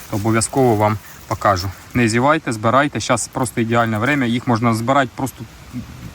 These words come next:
величезну кількість, за раз і сто, і двісті кілограмів можна знайти. Ви йдете на с-, з трьох, чотирьох, п'яти дубів, на, хоч на одному вони будуть.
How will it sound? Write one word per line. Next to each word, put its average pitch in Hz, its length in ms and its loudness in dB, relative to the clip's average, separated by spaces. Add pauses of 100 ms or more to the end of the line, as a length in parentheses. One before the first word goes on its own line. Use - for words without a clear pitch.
(120)
величезну 131 500 4
кількість, 113 340 -2
за 120 140 2
раз 131 200 2 (420)
і 120 60 -6
сто, - 180 0
і 117 60 6
двісті 113 260 -2
кілограмів 117 400 2
можна 107 220 -2
знайти. 120 280 0
Ви 113 100 2
йдете 120 300 -2 (360)
на 117 280 4
с-, - 220 -4
з - 120 -16
трьох, 139 240 0
чотирьох, 135 340 0
п'яти 131 260 0
дубів, 131 400 2 (200)
на, 113 140 0
хоч 107 200 -6
на 117 120 2
одному 120 320 0
вони 113 220 2
будуть. 95 360 -6